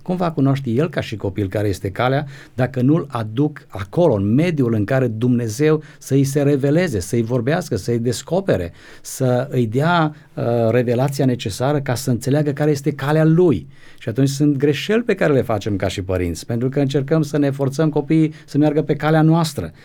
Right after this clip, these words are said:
sau pe calea care dorim noi să meargă și alte lucruri care sunt așa de importante în, în familie și în relația, uh,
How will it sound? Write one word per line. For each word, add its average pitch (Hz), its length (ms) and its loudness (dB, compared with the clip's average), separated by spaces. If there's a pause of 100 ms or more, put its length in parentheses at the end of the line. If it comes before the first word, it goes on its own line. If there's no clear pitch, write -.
sau - 160 -4
pe 104 100 -2
calea 104 240 0
care 104 200 -2
dorim 110 380 2
noi 160 160 2
să - 140 -8
meargă 87 340 -6
și - 180 -8
alte 190 280 -2
lucruri 160 160 2 (100)
care 131 260 0 (220)
sunt 127 180 -2
așa 131 240 0
de 131 80 2
importante 113 540 -2
în, 110 200 -2
în 113 140 0
familie 104 380 -2
și - 180 -6
în 104 60 -4
relația, 98 600 -2 (280)
uh, 95 540 0